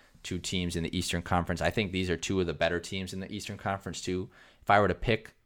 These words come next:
my top three teams for the Eastern Conference, it would be Bucks, Nets, and Celtics, and then the Heat as that four spot in, right there. Those are my top four, no particular order necessarily.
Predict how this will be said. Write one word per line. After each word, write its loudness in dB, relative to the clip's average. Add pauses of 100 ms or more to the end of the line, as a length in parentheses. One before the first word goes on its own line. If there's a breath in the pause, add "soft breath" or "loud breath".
(260)
my 0
top 0
three -4
teams -4
for -4
the -2
Eastern -6
Conference, -4
it 2
would 2
be 0
Bucks, 6 (380 soft breath)
Nets, 0
and -8
Celtics, -2
and -8
then -6
the -4
Heat -4
as -2
that -2
four 2
spot 0
in, -4
right -2
there. -4
Those -4
are -4
my -2
top -2
four, 0
no -2
particular -6
order -4 (420 soft breath)
necessarily. 0